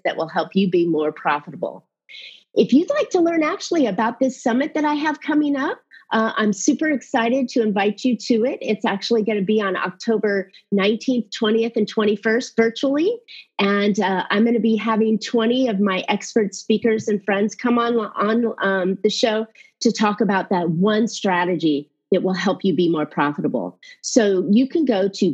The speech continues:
big profit summit dot com and sign up and get early access. It is a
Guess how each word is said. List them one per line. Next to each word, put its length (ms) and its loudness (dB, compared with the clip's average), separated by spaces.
big 320 2
profit 500 -2
summit 640 -2
dot 340 -2
com 500 -2
and 180 2
sign 300 2
up 140 -2
and 100 2
get 180 -2
early 360 0
access. 480 -4
It 120 2
is 140 0
a 140 -2